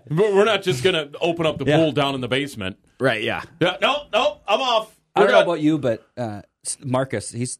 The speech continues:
Speaker 2: almost four. "Dad, let's wrestle."
Speaker 1: Yeah.
Speaker 2: "No matter what I'm doing,
Speaker 3: Yeah.
Speaker 2: we will go wrestle, for sure."
Speaker 1: Oh, yeah.
Speaker 2: Uh,
Speaker 1: I get
Speaker 2: Nolan, I
Speaker 1: tackled
Speaker 2: mean, he doesn't have
Speaker 1: frequently.
Speaker 2: Yeah. And, you know,
Speaker 1: Frequently.
Speaker 2: we're trying to turn
Speaker 3: Mm-hmm.
Speaker 2: the tide here. I mean,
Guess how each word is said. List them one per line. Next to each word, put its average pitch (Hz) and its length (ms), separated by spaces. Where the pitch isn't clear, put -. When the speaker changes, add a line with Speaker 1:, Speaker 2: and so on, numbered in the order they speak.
Speaker 2:
almost 110 280
four. 92 220
"Dad, 135 180
let's 165 240
wrestle." - 360
Speaker 1:
Yeah. 139 180
Speaker 2:
"No 131 160
matter 113 220
what 131 140
I'm 151 100
doing, 147 280
Speaker 3:
Yeah. 190 340
Speaker 2:
we 104 160
will 131 100
go 127 160
wrestle, 85 320
for 113 120
sure." - 320
Speaker 1:
Oh, 165 80
yeah. 117 200
Speaker 2:
Uh, - 160
Speaker 1:
I 135 120
get 147 60
Speaker 2:
Nolan, 160 220
I 165 40
Speaker 1:
tackled 156 240
Speaker 2:
mean, 139 80
he 143 80
doesn't 143 260
have 135 120
Speaker 1:
frequently. 110 540
Speaker 2:
Yeah. 302 320
And, 156 220
you 262 180
know, 302 140
Speaker 1:
Frequently. 160 680
Speaker 2:
we're 160 80
trying 185 240
to 101 100
turn 165 140
Speaker 3:
Mm-hmm. 160 60
Speaker 2:
the 147 60
tide 160 360
here. 85 360
I 101 100
mean, 101 300